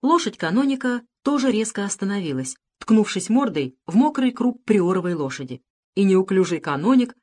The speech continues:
едва удержался в седле. «Что случилось, отец приор?» спросил он. «Помолчите», зашипел на него приор. «Мне кажется, что там как-то странно качаются ветки. Может быть, это сойка прячется от дождя,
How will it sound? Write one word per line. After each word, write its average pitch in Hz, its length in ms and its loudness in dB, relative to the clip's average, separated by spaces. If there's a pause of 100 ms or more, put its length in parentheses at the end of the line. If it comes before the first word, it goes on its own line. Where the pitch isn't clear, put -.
едва 180 300 0
удержался 151 520 -4
в - 60 -12
седле. 135 360 -6 (1000)
«Что - 220 2
случилось, 262 520 0
отец 254 300 -2
приор?» 151 380 -2 (140)
спросил 165 460 -6
он. 131 200 -6 (260)
«Помолчите», 214 800 -4 (240)
зашипел 165 500 -4
на 160 60 -6
него 151 240 -6
приор. 143 360 -6 (460)
«Мне 160 260 -8
кажется, 160 540 -8 (320)
что - 220 -6
там 202 240 -2
как-то 180 300 -8
странно 180 560 -4
качаются 160 560 -8
ветки. 135 460 -8 (640)
Может 330 280 0
быть, 320 160 -2
это 311 160 -4
сойка 311 560 -2
прячется 185 480 -2
от 170 80 -6
дождя, 160 400 -6